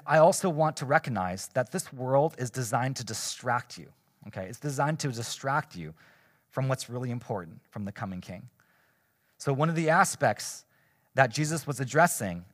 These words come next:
as he's in the temple is the, how marvelous the buildings are and how this was the center of Jewish religious life.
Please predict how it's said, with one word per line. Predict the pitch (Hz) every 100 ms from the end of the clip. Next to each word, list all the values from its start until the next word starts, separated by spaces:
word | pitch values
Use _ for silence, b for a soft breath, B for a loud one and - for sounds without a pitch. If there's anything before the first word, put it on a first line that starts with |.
| -
as | 139 165 -
he's | 185 -
in | 147 143
the | 127
temple | - 185 - 87 85 b b b b
is | 131 120 - - - _ 123
the, | 131 123 127 139 135
how | 143 151
marvelous | 139 147 165 156 135
the | 123
buildings | 113 110 104 98
are | 90 - _ b b b
and | 123
how | 139
this | 139 160 160
was | 139
the | 135
center | - 170 165
of | 131
Jewish | 143 135 131
religious | 123 113 107 -
life. | 98 117 -